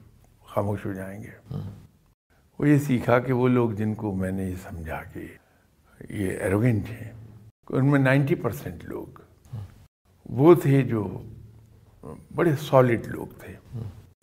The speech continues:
Speaker 1: तो वो अल्फाज में believe नहीं करते थे, काम में believe करते थे। तो बड़े helpful साबित हो गए।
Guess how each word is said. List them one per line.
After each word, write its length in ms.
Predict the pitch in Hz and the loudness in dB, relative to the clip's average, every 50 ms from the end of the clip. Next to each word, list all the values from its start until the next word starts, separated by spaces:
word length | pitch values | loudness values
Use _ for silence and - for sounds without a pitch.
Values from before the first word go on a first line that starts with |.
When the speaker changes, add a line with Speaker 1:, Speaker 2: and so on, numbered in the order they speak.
| _ _ - | _ _ -12
Speaker 1:
तो 60 | - | -8
वो 240 | - 123 139 139 135 | -4 -2 0 0 0
अल्फाज 540 | - - 107 101 95 - 120 120 135 139 | 0 0 0 0 0 2 4 6 8 8
में 220 | 143 160 156 127 113 | 6 6 2 2 2
believe 280 | 117 113 117 117 104 | 2 2 2 0 0
नहीं 240 | 104 107 101 104 104 | -2 -2 -2 -2 -4
करते 380 | - 95 95 - - - 92 92 | -4 -6 -10 -10 -12 -12 -12 -12
थे, 180 | - 101 101 - - - - _ _ _ _ _ _ _ _ _ _ _ _ _ | -12 -14 -16 -16 -18 -20 -20 _ _ _ _ _ _ _ _ _ _ _ _ _
काम 240 | - 110 104 104 104 | -2 2 2 2 2
में 200 | 104 101 95 87 | 0 -2 -4 -6
believe 280 | 92 87 82 82 82 - - | -8 -10 -10 -10 -12 -12 -14
करते 280 | - 101 101 - - 123 | -16 -16 -16 -18 -18 -20
थे। 220 | - - - - - _ _ _ _ _ _ _ _ _ _ _ _ _ _ _ | -20 -20 -20 -20 -20 _ _ _ _ _ _ _ _ _ _ _ _ _ _ _
तो 120 | _ - - | _ -4 2
बड़े 180 | 120 131 139 | 4 4 4
helpful 400 | 123 110 95 95 - - 123 107 | 4 2 -2 -4 -6 -8 -10 -10
साबित 380 | - - 104 101 101 107 98 107 | -8 -6 -8 -8 -8 -10 -12 -14
हो 80 | - | -14
गए। 160 | - - - | -16 -16 -18